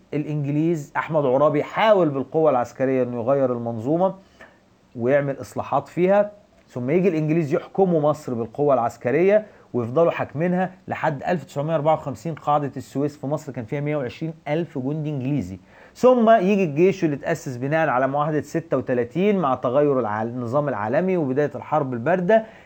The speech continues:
يجي يعمل انقلاب على النظام الملكي ويجي يحكم مصر. ففي النهاية فكرة إنه ستين سنة عسكر، دي خصائص الدولة المصرية. ده لا يعني إنه قدر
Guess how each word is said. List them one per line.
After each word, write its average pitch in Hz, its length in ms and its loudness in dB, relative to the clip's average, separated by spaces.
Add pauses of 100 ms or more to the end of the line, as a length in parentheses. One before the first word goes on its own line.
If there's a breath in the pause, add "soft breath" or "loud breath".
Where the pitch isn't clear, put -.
(100)
يجي 170 540 0
يعمل 165 380 2
انقلاب 135 520 -2
على 113 140 0
النظام 117 360 -2
الملكي 139 460 -4
ويجي 123 220 -4
يحكم 107 340 -8
مصر. - 340 -16
ففي 110 160 -14
النهاية 127 480 -6
فكرة 110 460 -10
إنه 107 260 -8 (360 soft breath)
ستين 147 420 -8
سنة 147 240 -4
عسكر، 139 300 -4
دي 143 140 -4
خصائص 160 520 -4
الدولة 127 320 -4
المصرية. 101 460 -10
ده 214 120 4
لا 196 80 8
يعني 175 280 4
إنه 151 140 -2
قدر 160 380 2